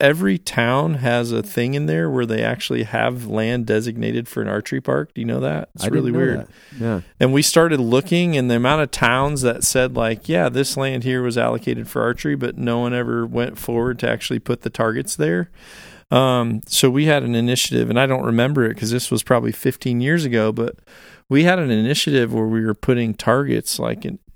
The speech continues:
Speaker 1: in every hometown, and they would just be, you know, random bales that were out there, and people really never knew what they were for. But an archery shop's probably a better place to go. But
Speaker 2: Right.
Speaker 1: one of the things that I would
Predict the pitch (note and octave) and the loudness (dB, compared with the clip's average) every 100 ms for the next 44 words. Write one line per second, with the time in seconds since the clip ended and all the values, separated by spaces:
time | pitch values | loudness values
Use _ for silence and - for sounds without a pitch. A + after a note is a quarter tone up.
0 | - C3+ A#2 B2 B2 A#2 A#2 A#2+ A2+ - | -14 -6 -2 0 0 -2 -2 -2 -2 -2
1 | B2 C3 A#2+ A2 A2+ G#2+ A2+ A#2 A2+ - | -2 -2 -2 -2 -2 -2 -4 -6 -6 -6
2 | B2 A#2 A#2 G#2+ G#2+ A2 A2 G#2+ G#2+ - | -4 -4 -4 -4 -2 -2 0 0 -4 -4
3 | A2 A#2+ A2 - A2+ - - C#3 - - | -4 -4 -4 -4 -6 -2 0 0 -2 -2
4 | - A#2 - - D#3 D3+ D3+ C3+ A#2+ A2+ | -2 -6 -10 -8 -6 -2 0 0 0 -2
5 | A2+ A2 A2 - A#2 A#2 A2+ A#2+ G#2+ G#2+ | -2 -4 -6 -6 -2 -2 -2 -2 -2 -2
6 | - C#3 C#3+ A2 G#2 _ - - - - | -2 0 2 0 -2 _ -20 -20 -20 -20
7 | _ - C#3 C3+ D3 F3+ - D3+ - C3 | _ 2 2 4 4 4 4 2 4 4
8 | B2+ - C3+ B2+ A#2 G#2+ G#2 A#2 A#2 D#3+ | 2 2 4 4 4 2 2 2 2 0
9 | - F3 F3+ - E3+ E3+ F3+ F#3 E3 - | 2 0 0 -2 0 2 2 0 -2 -4
10 | - D3+ C#3+ E3 F3 D#3 - C#3 C#3 B2+ | 2 2 4 2 2 0 0 0 0 0
11 | B2+ A#2 A#2+ A#2 A2 | 0 2 4 2 0